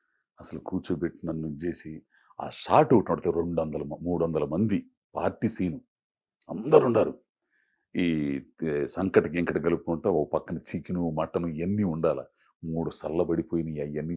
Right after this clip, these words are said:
చూసుకుంటా ఉండే పక్కన అర్జును ఆ షాట్ అండి. "తింటా" అంటే నేను తింటా, "రేయ్ రా" అనే అట నువ్వు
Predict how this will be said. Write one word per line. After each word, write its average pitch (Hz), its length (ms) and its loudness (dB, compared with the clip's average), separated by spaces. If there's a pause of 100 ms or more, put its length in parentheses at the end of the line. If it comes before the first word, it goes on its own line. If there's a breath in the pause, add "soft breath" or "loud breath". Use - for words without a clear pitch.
చూసుకుంటా 80 440 -8
ఉండే 78 160 -4
పక్కన 82 320 -6
అర్జును 78 340 -8 (360 soft breath)
ఆ 73 60 -14 (120)
షాట్ 90 300 0
అండి. 69 220 -6 (640)
"తింటా" 98 280 6
అంటే 98 200 6
నేను 95 300 6
తింటా, 107 280 12 (1300 loud breath)
"రేయ్ 104 260 12 (100)
రా" 101 200 10 (520)
అనే 110 180 4 (580)
అట 87 140 0
నువ్వు 78 320 2